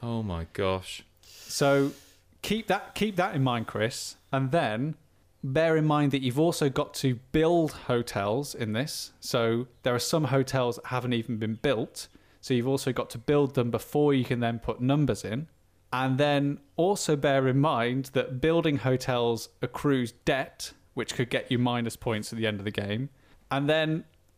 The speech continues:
Speaker 2: there's another little thing where there's this, like, limo driving around that can that's great because it can go and pick y-, pick up money for you to pay off the debt as it passes, like, a, a hotel owned by the mafia. And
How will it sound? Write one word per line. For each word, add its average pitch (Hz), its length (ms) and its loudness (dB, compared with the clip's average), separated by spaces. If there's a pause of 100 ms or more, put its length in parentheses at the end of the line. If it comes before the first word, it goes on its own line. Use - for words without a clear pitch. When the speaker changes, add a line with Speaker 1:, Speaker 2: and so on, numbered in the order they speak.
(120)
Speaker 2:
there's 151 180 2
another 185 280 4
little 147 200 2
thing 123 280 0
where 127 160 2
there's 131 200 2
this, 139 200 0
like, 139 220 0
limo 151 460 4
driving 110 440 2
around 101 500 -2
that 127 180 -2
can 123 280 -2 (520)
that's - 160 -2
great 196 340 2
because 139 420 -2 (140)
it 165 140 0
can 170 140 2
go 202 200 4
and 170 140 0
pick - 260 -4
y-, 180 180 -4
pick 165 220 -2
up 143 120 0
money 156 300 2
for 104 300 2
you 113 260 0
to - 120 -10
pay 139 180 0
off 123 140 -2
the 120 80 0
debt 117 380 -2
as - 100 -4
it - 100 -10
passes, 123 360 -4
like, 110 220 0
a, 113 120 0 (160)
a 117 60 -4
hotel 120 460 -2
owned 113 320 -4
by 107 140 0
the 107 100 -2
mafia. 117 560 -6 (500)
And 113 480 -4